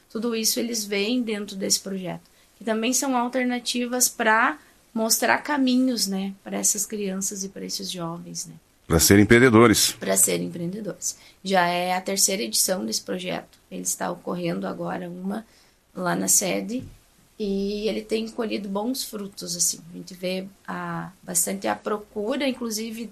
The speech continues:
Speaker 1: partindo em parceria com a City de Itapera, mas a gente vê a, os jovens,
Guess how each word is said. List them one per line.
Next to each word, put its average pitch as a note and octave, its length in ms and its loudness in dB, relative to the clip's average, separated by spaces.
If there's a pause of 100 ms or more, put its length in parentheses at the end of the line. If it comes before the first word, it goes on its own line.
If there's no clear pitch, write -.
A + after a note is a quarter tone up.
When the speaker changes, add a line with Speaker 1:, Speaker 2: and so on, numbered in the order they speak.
Speaker 1:
partindo G#3+ 640 -2 (320)
em - 20 -8
parceria G#3+ 400 2
com A3 120 -4
a G#3 100 0
City B3 400 -2
de G#3 80 -8
Itapera, G3+ 500 -2
mas A#3 220 -2
a - 20 -6
gente A3 220 -8
vê G#3 160 -2 (200)
a, G#3 220 0
os G#3+ 180 -4
jovens, B3 880 2